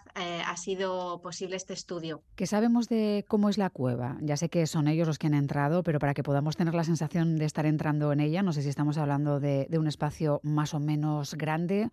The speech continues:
Speaker 2: o mediano, como si fuera una vivienda.
Speaker 1: Eh, bueno, eh, la sala, eh, presenta un acceso dificilísimo, muy
Speaker 2: Hmm.
Speaker 1: complicado. Está,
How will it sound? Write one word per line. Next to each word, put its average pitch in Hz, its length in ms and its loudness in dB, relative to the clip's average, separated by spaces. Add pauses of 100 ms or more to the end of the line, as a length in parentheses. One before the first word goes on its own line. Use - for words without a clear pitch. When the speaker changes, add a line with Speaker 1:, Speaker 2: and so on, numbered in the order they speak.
Speaker 2:
o 160 120 0
mediano, 143 580 0
como 156 160 0
si 147 100 0
fuera 165 160 2
una 156 160 4
vivienda. 151 540 0
Speaker 1:
Eh, 196 240 -2
bueno, 196 480 -6
eh, 190 160 -4
la 180 180 -6
sala, 269 580 -4
eh, 175 600 -8
presenta 196 840 -6
un 208 300 -8
acceso 185 840 -6
dificilísimo, 190 800 -4
muy 196 100 -8
Speaker 2:
Hmm. 202 40 -16
Speaker 1:
complicado. 202 680 -4 (520)
Está, 190 880 -2